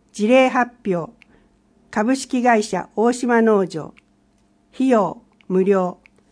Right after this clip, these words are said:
申し込み、事前に住所、氏名、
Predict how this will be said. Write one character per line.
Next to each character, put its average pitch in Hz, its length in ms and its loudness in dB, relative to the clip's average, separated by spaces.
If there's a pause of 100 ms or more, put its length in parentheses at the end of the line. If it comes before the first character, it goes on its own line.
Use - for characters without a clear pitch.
(200)
申 254 240 4
し - 120 -12
込 233 180 -2
み、 226 320 -2 (300)
事 202 160 -6
前 269 220 2
に 247 440 -2
住 254 240 0
所、 196 360 -6
氏 - 220 -6
名、 202 340 0